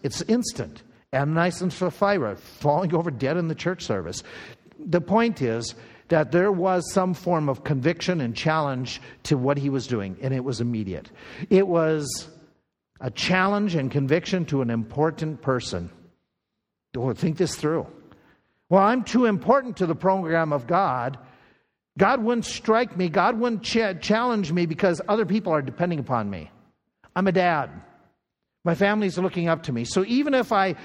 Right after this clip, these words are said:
even if I all of a sudden start playing the role at church, but I'm engaged in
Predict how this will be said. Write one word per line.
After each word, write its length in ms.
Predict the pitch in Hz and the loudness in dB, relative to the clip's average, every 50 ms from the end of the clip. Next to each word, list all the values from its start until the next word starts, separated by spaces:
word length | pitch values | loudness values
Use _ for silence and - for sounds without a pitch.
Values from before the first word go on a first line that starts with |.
| - - - | -12 -4 0
even 240 | 247 254 285 302 | 0 2 2 2
if 140 | 277 247 - | 2 2 2
I 240 | 233 214 202 202 202 | 2 2 2 2 0
all 240 | 180 170 185 202 226 | 0 0 0 2 2
of 80 | 226 | 2
a 60 | 233 208 | 0 0
sudden 520 | - - 233 214 208 202 180 190 185 170 - - - - | 0 2 2 2 2 2 0 -2 -2 -4 -6 -8 -16 -16
start 340 | - - - 202 190 185 156 | -2 2 4 4 4 2 0
playing 380 | - - 208 220 220 220 220 | 0 0 2 2 2 2 2
the 80 | 202 190 | 2 2
role 260 | 180 196 202 208 202 | 2 2 2 2 2
at 140 | 190 175 175 | 2 0 0
church, 340 | - - 214 208 - - - | 0 0 0 0 0 -2 0
but 120 | 196 165 | 0 2
I'm 180 | 170 175 180 175 | 2 2 0 0
engaged 680 | 170 170 147 160 190 196 220 226 233 220 175 - - | -2 0 2 2 2 2 2 0 -2 -2 -4 -2 -2
in 460 | 180 165 156 156 151 147 139 147 - | 0 0 0 0 -2 -2 -4 -6 -6